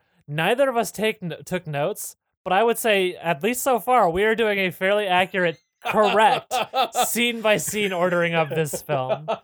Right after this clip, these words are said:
Speaker 2: <laughs> I
Speaker 1: which is truly a testament to what fucking dorks we are.
Speaker 2: <laughs> It's really funny 'cause we've, we've, we've sort of abandoned the breakdown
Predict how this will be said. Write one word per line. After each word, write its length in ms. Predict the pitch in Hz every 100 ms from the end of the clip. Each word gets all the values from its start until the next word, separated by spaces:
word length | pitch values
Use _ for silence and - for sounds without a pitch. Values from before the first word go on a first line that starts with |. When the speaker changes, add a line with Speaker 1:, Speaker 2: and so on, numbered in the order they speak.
| 220 -
Speaker 2:
<laughs> 340 | - 254 -
I 180 | 202 220
Speaker 1:
which 80 | 196
is 200 | 165 156 _ -
truly 340 | - 285 277 233
a 60 |
testament 460 | 185 190 175 180 165
to 80 | 151
what 200 | 151 143
fucking 520 | - 170 165 165 160
dorks 340 | 156 143 127
we 160 | 143 120
are. 360 | 123 165 220 -
Speaker 2:
<laughs> 100 | -
It's 140 | 302 311
really 200 | 381 294
funny 260 | 233 214
'cause 160 | 180 170
we've, 180 | 202 175
we've, 260 | 196 214 170
we've 180 | 220 -
sort 260 | - 320
of 80 | 285
abandoned 680 | 226 147 160 185 190 185 170
the 180 | 143 135
breakdown 760 | 120 131 135 170 160 160 160